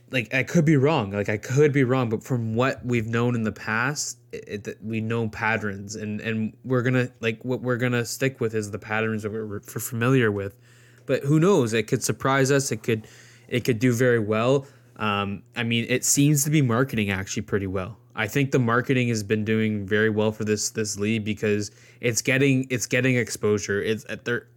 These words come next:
I'm pretty sure there was, like, a, about a s-,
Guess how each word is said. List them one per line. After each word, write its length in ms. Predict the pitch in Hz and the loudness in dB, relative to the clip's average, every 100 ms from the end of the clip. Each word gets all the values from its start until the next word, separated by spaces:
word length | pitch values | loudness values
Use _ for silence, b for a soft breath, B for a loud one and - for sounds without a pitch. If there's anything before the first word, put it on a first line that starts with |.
| _ - | _ -10
I'm 140 | 110 | -8
pretty 200 | - 156 | -2 0
sure 160 | - 139 | 2 2
there 140 | 131 | 4
was, 160 | 120 110 | 2 0
like, 100 | 104 107 - | -2 -4 -6
a, 140 | 113 107 | -8 -8
about 220 | 117 110 110 | -6 -2 0
a 100 | 107 - | -2 -6
s-, 120 | - | -14